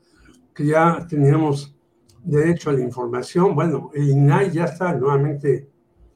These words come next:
este, operando, aunque con problemas y dificultades y demás, y no, sigue faltando información mucha.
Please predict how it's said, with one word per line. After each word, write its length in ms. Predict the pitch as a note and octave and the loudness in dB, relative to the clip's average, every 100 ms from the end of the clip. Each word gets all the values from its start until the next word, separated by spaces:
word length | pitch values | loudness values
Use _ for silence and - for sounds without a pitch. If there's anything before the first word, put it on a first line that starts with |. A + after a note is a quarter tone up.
| _ _ _ _ | _ _ _ _
este, 640 | D#3 C#3+ C#3+ - C3+ A#2+ - | -6 -6 -6 0 0 0 -8
operando, 840 | C#3+ C#3+ D3+ D3+ F3+ F3+ F#3 A3 - _ _ _ _ _ | -10 -4 -2 2 2 4 2 0 -4 _ _ _ _ _
aunque 600 | D3+ C#3+ C#3 C#3+ B2 G#2+ - _ _ _ _ | 0 2 2 0 0 -2 -10 _ _ _ _
con 200 | - C#3 | -6 -6
problemas 680 | - B2 C3 C#3 E3 D3+ C#3 | -2 -4 0 2 2 -2 -4
y 40 | |
dificultades 880 | B2 A2 - C#3 C#3 E3 E3+ F3+ C#3 | -8 -10 -16 -16 -10 -2 0 0 -4
y 40 | C3 | -6
demás, 460 | B2 C3+ B3 B3 _ _ _ _ _ | -6 -2 -2 -4 _ _ _ _ _
y 120 | D3+ | -2
no, 360 | D#3 C#4 F4+ D4 | 2 4 4 4
sigue 420 | - A3 C4+ G#3+ | 0 -2 4 2
faltando 500 | E3 C#3+ F3 G3 A3+ | 2 -4 -2 -2 -2
información 640 | C#3+ B2+ C3 B2+ - F3+ | -2 -4 -4 -6 -2 0
mucha. 560 | C#3 F#3 C4 - - | 0 -2 -4 -6 -8